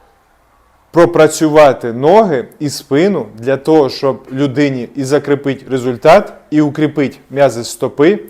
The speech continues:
гомілки, покращити циркуляцію в ногах, позбавитися від набряків га-, галіностопних суглобів, колінних суглобів і кульшових суглобів,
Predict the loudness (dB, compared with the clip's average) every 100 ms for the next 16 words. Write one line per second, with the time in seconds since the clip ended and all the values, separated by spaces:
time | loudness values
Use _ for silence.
0 | _ -10 -8 -2 0 -2 -6 -20 _ _
1 | _ -2 2 2 2 -6 -4 -4 -4 -2
2 | -2 -2 -10 -14 -12 -2 -2 0 -6 -8
3 | -16 _ _ -6 -4 2 2 2 -2 -4
4 | -4 -4 0 0 0 -6 -4 -6 -6 _
5 | _ _ -12 -4 -4 -4 -14 _ -4 -2
6 | -2 -4 -6 -8 -8 -12 -8 -6 -2 -4
7 | -4 -12 _ _ _ -2 0 0 -2 -4
8 | -2 0 0 -2 -4 -6 -6 -4 -6 -6
9 | -12 -12 -10 -10